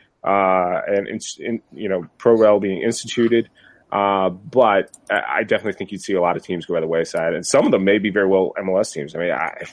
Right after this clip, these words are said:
Columbus, I, I don't, I don't know if they'll, they could survive pro rel. Uh, Colorado doesn't exactly seem to,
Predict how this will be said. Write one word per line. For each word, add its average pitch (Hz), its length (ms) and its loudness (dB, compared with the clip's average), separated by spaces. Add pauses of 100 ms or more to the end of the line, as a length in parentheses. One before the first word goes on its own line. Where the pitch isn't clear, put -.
(140)
Columbus, 113 560 -2
I, 71 160 0
I 85 260 2
don't, 82 400 0
I 87 80 0
don't 98 160 4
know 80 140 2
if 80 100 -8
they'll, 80 320 -2 (380)
they 92 100 2
could 82 160 -12
survive 78 500 -2 (600)
pro 90 220 -2
rel. 80 420 2
Uh, 82 720 0 (760)
Colorado 107 680 4
doesn't 101 280 2
exactly 101 840 2
seem 101 440 -6
to, 98 480 4